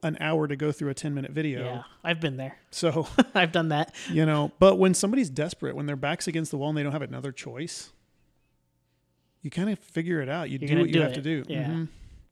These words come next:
Speaker 1: So, and it worked for us. It worked really well. Um, we doubled our revenues, um,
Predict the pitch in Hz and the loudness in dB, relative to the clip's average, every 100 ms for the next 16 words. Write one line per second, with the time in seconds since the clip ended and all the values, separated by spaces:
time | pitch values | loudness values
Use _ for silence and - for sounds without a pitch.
0 | _ _ _ _ _ _ - - - 147 | _ _ _ _ _ _ -20 -18 -6 -2
1 | 147 160 175 185 196 139 - 151 156 151 | 0 4 6 6 4 0 -4 0 2 2
2 | 127 147 139 151 151 139 135 170 - - | -2 -4 -4 -2 0 0 0 -2 -4 -18
3 | - - _ - 151 147 147 139 135 - | -20 -20 _ -6 -2 -2 -2 -4 -8 -12
4 | _ _ _ _ _ _ _ _ - 143 | _ _ _ _ _ _ _ _ -8 -6
5 | 147 147 147 147 143 143 147 143 143 143 | -2 0 0 0 0 -2 -2 -2 -2 -4
6 | - - - 135 127 127 131 | -8 -10 -12 -10 -10 -10 -12